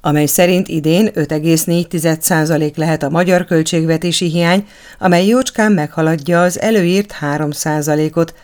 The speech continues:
Az eljárást hat másik tagállammal szemben is indokoltnak látják,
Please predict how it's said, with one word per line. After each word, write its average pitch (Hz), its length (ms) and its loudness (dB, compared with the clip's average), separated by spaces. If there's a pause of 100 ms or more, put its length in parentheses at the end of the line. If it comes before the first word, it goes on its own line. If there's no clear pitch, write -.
(440)
Az 170 280 0
eljárást 208 540 2
hat 233 240 0
másik 208 420 0
tagállammal 147 680 -2
szemben 151 380 0
is 147 140 -2
indokoltnak 165 640 -2
látják, 175 520 0